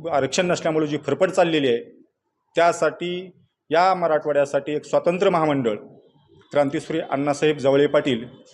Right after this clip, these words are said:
या नावानं दिलं गेलं पाहिजे आणि त्या महामंडळाला एक कु-, एक हजार कोटी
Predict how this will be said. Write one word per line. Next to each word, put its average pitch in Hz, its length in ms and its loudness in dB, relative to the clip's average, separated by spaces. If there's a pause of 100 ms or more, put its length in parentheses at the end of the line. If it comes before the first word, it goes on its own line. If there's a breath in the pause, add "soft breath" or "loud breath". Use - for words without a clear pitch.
(200)
या 139 200 2
नावानं 139 420 -2
दिलं 143 220 2
गेलं 160 220 2
पाहिजे 160 380 0 (100)
आणि 139 120 -4 (200)
त्या 170 140 4
महामंडळाला 147 680 2 (160)
एक 143 240 -6
कु-, - 260 -10
एक 143 340 -4 (120)
हजार 143 220 2
कोटी 139 360 -4